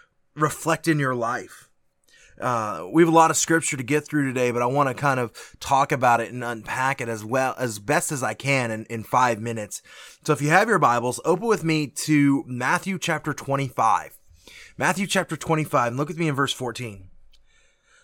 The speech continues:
For it will be like a man going on a journey who called his servants and entrusted them with his property. To one he gave five talents, to another two, and to another one, to each, uh, according to his ability. Then he went away.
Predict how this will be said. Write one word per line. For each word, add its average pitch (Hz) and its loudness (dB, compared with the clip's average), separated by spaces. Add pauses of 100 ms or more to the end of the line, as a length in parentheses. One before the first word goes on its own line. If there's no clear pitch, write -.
(140)
For 180 6
it 196 2
will 202 4
be 185 0
like 147 0
a 143 6
man 131 0
going 143 0
on 131 -2
a 117 -4
journey 123 -2
who 123 -8
called 165 0
his 156 -2
servants 143 0
and 123 -8
entrusted 139 0
them 120 -2
with 123 -2
his 131 -4
property. 139 -2 (500)
To 143 -2
one 143 4
he 165 6
gave 147 4
five 156 4
talents, 104 -8
to 143 0
another 139 2
two, 180 -2 (260)
and 127 -6
to 156 2
another 160 4
one, 117 -2 (340)
to 160 -4
each, 170 0
uh, 127 0
according 160 0
to 139 -2
his 135 0
ability. 139 0 (420)
Then 147 2
he 165 4
went 160 4
away. 135 0